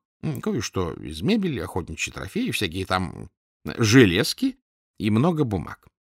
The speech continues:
Они разделены на лоты по хронологическому принципу. Первая четверть восемнадцатого века, вторая четверть восемнадцатого века, третья и так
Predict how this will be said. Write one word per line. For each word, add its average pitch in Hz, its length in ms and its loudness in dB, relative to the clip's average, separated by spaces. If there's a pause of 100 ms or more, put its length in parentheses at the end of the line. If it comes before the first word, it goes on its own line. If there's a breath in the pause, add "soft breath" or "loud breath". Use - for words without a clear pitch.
(100)
Они 139 260 6
разделены 175 600 2
на 151 220 -2
лоты 147 440 0
по 143 200 -2
хронологическому 139 1000 0
принципу. - 580 -12 (460)
Первая 135 360 8
четверть - 460 -4
восемнадцатого - 680 -4
века, 240 280 -4
вторая 104 520 0
четверть - 460 -6
восемнадцатого 208 640 -2
века, 180 280 0
третья - 520 -6
и 151 140 -6
так 254 240 -2